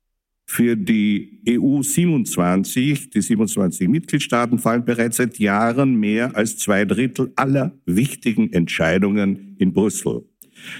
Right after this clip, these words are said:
Globalisierung und europäische Integration haben die Handlungs- und Entscheidungsmacht auf die supranationale Ebene verlagert. Und dort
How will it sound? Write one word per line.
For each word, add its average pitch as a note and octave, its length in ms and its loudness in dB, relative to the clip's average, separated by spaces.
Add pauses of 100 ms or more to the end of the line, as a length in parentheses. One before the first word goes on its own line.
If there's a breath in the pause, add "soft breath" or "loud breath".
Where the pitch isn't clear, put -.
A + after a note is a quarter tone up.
(160 loud breath)
Globalisierung B2 760 2
und C#3 120 0
europäische A#2 560 0
Integration A#2+ 760 0
haben A#2 280 0
die F#2+ 100 0
Handlungs- A#2 540 0
und A2 160 0
Entscheidungsmacht G2+ 1400 0
auf F#2+ 220 0
die G#2 140 0
supranationale F#2 1160 0
Ebene F#2 480 0
verlagert. D2+ 720 -2 (480 loud breath)
Und G#2+ 180 0
dort A2+ 340 0